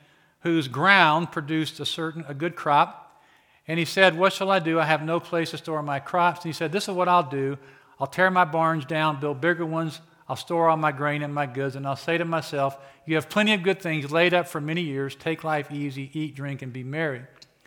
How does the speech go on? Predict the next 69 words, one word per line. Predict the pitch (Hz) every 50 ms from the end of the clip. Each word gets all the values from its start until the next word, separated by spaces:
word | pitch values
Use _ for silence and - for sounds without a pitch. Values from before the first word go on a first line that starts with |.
| _ _ _ _ _ _ _
But | _ 156
God | 139 170 165 165 156
said | - - 202 214
to | 202 180
him, | 170 180 170 156
"You | 156 160 151
fool, | - - - 240 233 202 170 151
this | 156 139 120
very | 131 160 175 190 196
night | 190 175 160 156 160 160 165 160 156
your | 160 160 151
life | 143 143 143 143 139 143
will | 139 135
de-, | 127 139 131 - _
be | 135 143 135
demanded | 127 143 135 147 170 190 196 170 139 113
from | - 127 117 113
you." | 113 113
This | 120 139 160 151 -
is | 175 147 135
the | -
classic | - - 156 156 160 156 - 160 -
case | - 156 147 147 143 -
of | 139
the, | 139 135 - - - - - - _
of | - 135
the | 135 135
person | - - 170 151 - - 143
who | 131 143 143
works | 139 156 160 151 - -
and | 147 143
works | 147 147 139 -
and | 139 131
retires | 135 - - 143 135 139 135 131
and | 135 135
then | 131 127
dies | 123 151 165 170 165 143 123
the | 127
next | 123 127 120 113 - -
day. | 131 127 107 104 - _ _ _ _ _ _ _ _ _ _ _ _ _ _ _ _ _ _
"Then | 135 131 175 202 220 214 202 196 - - - _ _ - -
who | - 226 247
will | 226 214
get | 165 190 190 190 175
what | 175 170 170
you've | 170 170 165
prepared | - 170 - - 220 233 233 -
for | - 156
yourself? | 139 139 - - 143 123 117 113 -
This | - 160 175 - -
is | 196 -
how | - 175 180 175
it | 170
will | 180 190 165
be | 143 156 156 156
with | 147 147 139 156
anyone | 170 180 180 170 175 170
who | 160 147
stores | - - 165 165 170 170 151 160
up | 165 160 -
things | - 156 151 151 139
for | - 156
himself | 143 - - 143 139 143 143 -
but | 139 -
is | -
not | 143 147 147 151 147 - - - - _
rich | 139 147 147 143 -
towards | - - 135 131 123 117
God." | 131 160 175 170 156 127 113